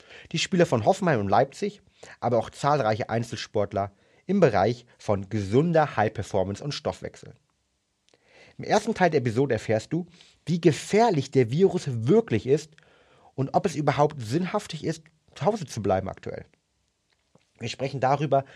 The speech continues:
warum viele Personen den Virus bereits haben, aber eben keine Symptome zeigen. Spoiler Alert, weil sie ein starkes Immunsystem haben. Im zweiten Teil geht es darum,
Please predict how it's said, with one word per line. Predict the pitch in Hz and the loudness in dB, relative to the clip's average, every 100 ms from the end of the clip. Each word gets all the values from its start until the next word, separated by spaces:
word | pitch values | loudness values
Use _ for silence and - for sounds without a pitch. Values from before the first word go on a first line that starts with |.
| - - | -18 -6
warum | 110 113 | -4 -4
viele | - 190 196 | -6 -2 -2
Personen | 190 139 110 123 147 - - | 0 0 0 -2 -4 -10 -12
den | 107 101 | -6 -2
Virus | 120 117 | -2 -2
bereits | - 104 98 - | -4 0 0 0
haben, | 107 101 95 143 - _ _ _ _ - | 0 0 0 -6 -12 _ _ _ _ -10
aber | 123 131 | -6 -4
eben | 139 117 | -4 -6
keine | - - 196 190 | -6 -2 0 0
Symptome | 117 104 233 262 | -2 -2 -2 -4
zeigen. | - 98 92 - _ _ _ | -4 -6 -6 -10 _ _ _
Spoiler | - - 120 123 165 | -20 -2 4 6 6
Alert, | 185 208 - _ _ _ - | 4 2 0 _ _ _ -6
weil | 101 | -2
sie | 113 | -2
ein | 107 | 0
starkes | - - 123 101 | -2 0 -2 -2
Immunsystem | 123 131 175 170 95 | -2 -2 -2 -6 -8
haben. | 82 76 - _ _ _ _ _ _ _ _ _ - - | -6 -8 -10 _ _ _ _ _ _ _ _ _ -20 -14
Im | 117 | -10
zweiten | 123 165 208 | 0 2 2
Teil | 220 196 | 2 -2
geht | 147 143 | -2 -6
es | - | 0
darum, | 139 131 | 2 2